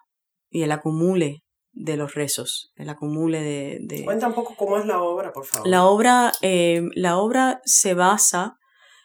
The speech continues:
Speaker 1: eh, en dos ideas. Número uno, lo que es las líneas dinámicas de la tensión, ¿sabe? De, de la tensión que puede existir entre dos seres humanos,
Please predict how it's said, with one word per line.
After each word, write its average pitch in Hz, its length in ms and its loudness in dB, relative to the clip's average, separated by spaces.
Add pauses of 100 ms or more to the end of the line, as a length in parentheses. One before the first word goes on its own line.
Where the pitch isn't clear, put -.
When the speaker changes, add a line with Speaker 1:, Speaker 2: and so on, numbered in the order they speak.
(140)
Speaker 1:
eh, 160 420 2
en 175 200 2
dos 185 220 4
ideas. 139 640 -6 (180)
Número 165 360 0
uno, 214 420 0
lo 165 220 -4
que 160 380 -2
es - 280 -4
las 160 220 -6
líneas 180 240 0
dinámicas 175 400 -4
de 170 80 -2
la 156 100 -4
tensión, 156 560 -4 (480)
¿sabe? 160 260 -4
De, 147 160 -4 (140)
de 143 60 -2
la 143 100 -8
tensión 143 440 -2
que 180 80 -6
puede 160 180 -2
existir 165 260 -6
entre 160 220 -4
dos 151 100 -6
seres 165 180 -4
humanos, 156 380 -4